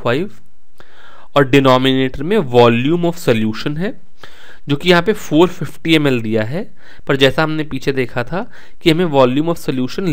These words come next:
liters में लेना है, तो four fifty M L is equal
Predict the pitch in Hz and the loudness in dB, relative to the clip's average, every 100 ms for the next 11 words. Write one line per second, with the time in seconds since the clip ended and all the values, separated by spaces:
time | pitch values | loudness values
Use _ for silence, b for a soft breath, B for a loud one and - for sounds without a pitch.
0 | 127 123 120 170 185 170 131 110 104 110 | -2 -2 0 2 2 0 0 0 -2 -4
1 | 202 - b b b - 147 - 165 180 | -6 -8 b b b -4 -4 0 0 0
2 | 156 - 160 151 143 151 131 127 120 | -4 -4 0 0 2 0 -2 -2 -2